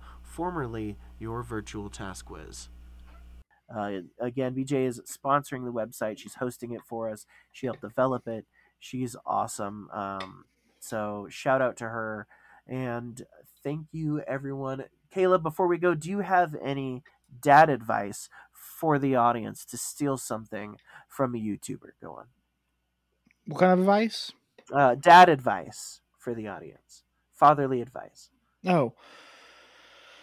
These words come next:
Speaker 2: Um, find a good woman. Go to church. Uh, any, uh, any, if you're gonna read philosophy,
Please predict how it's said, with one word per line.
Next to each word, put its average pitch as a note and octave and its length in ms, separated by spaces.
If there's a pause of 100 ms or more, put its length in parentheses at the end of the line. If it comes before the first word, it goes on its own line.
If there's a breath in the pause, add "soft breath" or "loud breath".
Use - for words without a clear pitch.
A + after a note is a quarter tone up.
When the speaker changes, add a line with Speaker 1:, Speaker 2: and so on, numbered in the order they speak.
(200 soft breath)
Speaker 2:
Um, F#3 580 (1160 soft breath)
find F#3+ 280
a F#3+ 60
good F#3 180
woman. F#3 380 (260 soft breath)
Go E3 140
to F3 100
church. - 680 (600)
Uh, C#3+ 440 (320)
any, F#3+ 280
uh, F#3+ 60
any, F3 580 (880)
if D#3 120
you're F3+ 80
gonna F#3+ 160
read E3+ 220
philosophy, E3+ 720